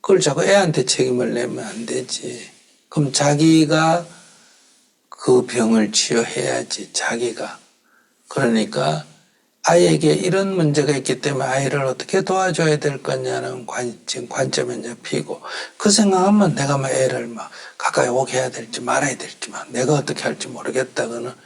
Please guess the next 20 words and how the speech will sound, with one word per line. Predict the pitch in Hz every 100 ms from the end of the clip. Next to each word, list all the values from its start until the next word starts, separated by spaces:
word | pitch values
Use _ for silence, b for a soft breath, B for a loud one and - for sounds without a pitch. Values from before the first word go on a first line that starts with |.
| b b b
자기 | - - 135 165
문제라는 | 190 175 135 120 - - - -
거예요. | - - - _ _ _ _ _ _ _ _ _ _ _ _ _ _ _ _ _
그럼 | 180 156
자기가 | 165 190 208 202 160 151 147
자기 | - 151 185
문제도 | 190 165 147 147
해결 | 139 135 127
못하는 | 123 120 127 123 120
게 | -
뭐 | -
애한테 | 143 135 120 117
무슨 | 107 107 131 120
도움이 | 123 123 120 -
되겠어요? | 71 76 - - - _ _ _ _ _ _ _ _ _ _ _ _ _ _ _ _ _ _ _ _ _ _ _ _ _ _ _ _ 123
그러고 | 127 123 110 147 165 - - b b b b _ -
그래서 | 175 190 170 214 B B B B
아이의 | - 165 202 220 208 180 185
문제를 | 160 123 131 135 131 127 208
이게 | - 135 139 139